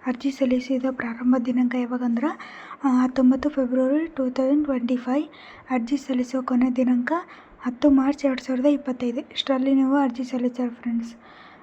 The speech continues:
ಬೇಗ ಬೇಗ ಅಪ್ಲೈ ಮಾಡಿ. ಸರಿಯಾಗಿ ಅಂದರೆ ಈ ಜಾಬ್ ಚೆನ್ನಾಗಿರೋದು, ಎಲ್ಲರೂ ಅಪ್ಲೈ ಮಾಡ್ಬೋದು. ಈ ಒಂದು ಹುದ್ದೆಗಳಿಗೆ ಅರ್ಹ ಅಂತ ನೀವು ಅನಿಸಿದ್ರೆ ಅಭ್ಯರ್ಥಿಗಳು ಆಯ್ಕೆ ಮಾಡಬಹುದು ಫ್ರೆಂಡ್ಸ್. ನೋಡಿ ಫ್ರೆಂಡ್ಸ್,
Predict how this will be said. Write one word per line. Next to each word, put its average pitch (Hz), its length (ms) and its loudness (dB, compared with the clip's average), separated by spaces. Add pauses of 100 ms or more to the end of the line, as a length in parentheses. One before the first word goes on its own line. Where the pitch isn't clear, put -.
(100)
ಬೇಗ 254 240 6
ಬೇಗ 262 280 4
ಅಪ್ಲೈ 254 200 -2
ಮಾಡಿ. 254 280 2
ಸರಿಯಾಗಿ 247 680 -6
ಅಂದರೆ 254 260 2
ಈ 262 40 -2
ಜಾಬ್ 262 280 -4 (560)
ಚೆನ್ನಾಗಿರೋದು, 254 800 2 (300)
ಎಲ್ಲರೂ 262 360 0
ಅಪ್ಲೈ 247 200 -2
ಮಾಡ್ಬೋದು. 247 680 0 (380)
ಈ 247 40 -2
ಒಂದು 247 380 2
ಹುದ್ದೆಗಳಿಗೆ 247 840 -4 (100)
ಅರ್ಹ 233 240 -4
ಅಂತ 233 280 -2
ನೀವು 254 180 4
ಅನಿಸಿದ್ರೆ 247 440 0 (800)
ಅಭ್ಯರ್ಥಿಗಳು 254 580 -2
ಆಯ್ಕೆ 262 220 -2
ಮಾಡಬಹುದು 240 520 -2
ಫ್ರೆಂಡ್ಸ್. 233 420 -6 (540)
ನೋಡಿ 262 160 2
ಫ್ರೆಂಡ್ಸ್, 277 340 0